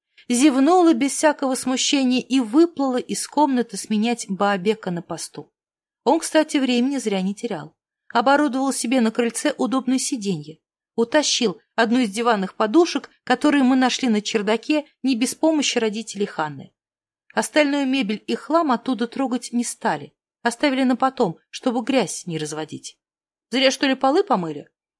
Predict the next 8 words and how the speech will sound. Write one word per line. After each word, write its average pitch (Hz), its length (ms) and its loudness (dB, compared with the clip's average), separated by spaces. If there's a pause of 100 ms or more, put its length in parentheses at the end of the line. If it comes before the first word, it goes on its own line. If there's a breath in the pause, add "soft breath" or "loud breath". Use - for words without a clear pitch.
(360)
Тут 302 220 4
же 247 120 0
под 262 220 0
ногами 247 520 2
в 185 100 -4
углублении 226 640 0
чадил 247 380 -4
костерок. 220 720 -8